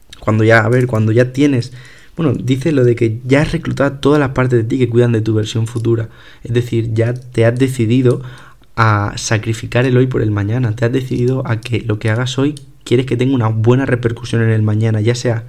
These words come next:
en una semana, en un mes o en diez años. Y acto seguido, tras una frase, dice lo siguiente: "Ya no es tan fácil disuadirte o desalentarte.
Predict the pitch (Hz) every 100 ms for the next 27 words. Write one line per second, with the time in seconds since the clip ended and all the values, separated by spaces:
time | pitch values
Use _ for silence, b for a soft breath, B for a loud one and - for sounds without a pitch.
0 | B - 117 143 160 160 160 156 147 147
1 | 139 147 156 - 117 107 107 107 - 123
2 | 113 - b b b b b b b b
3 | b b b b b b b b - -
4 | - - 127 151 - 135 123 139 135 127
5 | 113 123 127 131 135 131 127 127 120 113
6 | 120 120 - B B - 120 131 151 151
7 | 127 131 139 139 135 131 120 113 131 -
8 | 135 120 110 104 101 110 -